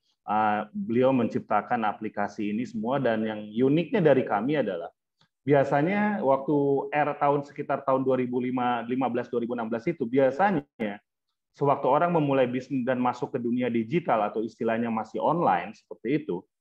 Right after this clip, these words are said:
akan memulainya dari website. Tapi kita memulainya pertama kali dari aplikasi yang mana mungkin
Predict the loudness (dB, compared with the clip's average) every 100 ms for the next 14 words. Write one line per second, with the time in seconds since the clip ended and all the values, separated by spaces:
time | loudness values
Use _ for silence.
0 | _ -4 0 2 4 4 4 2 2 4
1 | 4 4 2 0 -2 -2 -4 _ _ _
2 | _ _ _ _ _ _ -4 -2 0 -2
3 | 0 2 2 2 4 4 2 0 -2 -4
4 | -2 -2 0 0 0 -2 -4 -8 _ _
5 | 0 2 4 2 0 -4 -4 -4 -2 -2
6 | 0 -2 -2 -2 0 -2 -2 -4